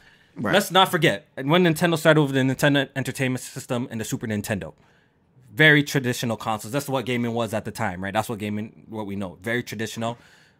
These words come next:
Speaker 2: Once, uh,
Speaker 1: Absolutely.
Speaker 2: N sixty-four, that's a traditional console. GameCube, traditional console. But the thing is, my, there, the, uh, the com-,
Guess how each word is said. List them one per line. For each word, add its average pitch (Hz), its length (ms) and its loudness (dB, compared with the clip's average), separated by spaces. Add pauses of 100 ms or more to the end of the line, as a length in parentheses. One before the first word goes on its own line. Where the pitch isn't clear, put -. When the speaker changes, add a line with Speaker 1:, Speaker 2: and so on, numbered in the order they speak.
Speaker 2:
Once, 120 220 -8
uh, - 120 -6
Speaker 1:
Absolutely. 117 300 2
Speaker 2:
N 147 120 2
sixty-four, 151 680 4 (480)
that's 139 220 0
a 147 40 -4
traditional 127 500 -2
console. - 520 -2 (800)
GameCube, 143 500 0 (500)
traditional 120 440 -2
console. 98 500 -4 (140)
But 110 100 -6
the 113 60 -12
thing 143 240 -4
is, 113 260 -8 (880)
my, 139 240 4 (260)
there, 139 180 4
the, 135 200 2
uh, 139 160 2 (320)
the 139 80 -2
com-, 156 240 0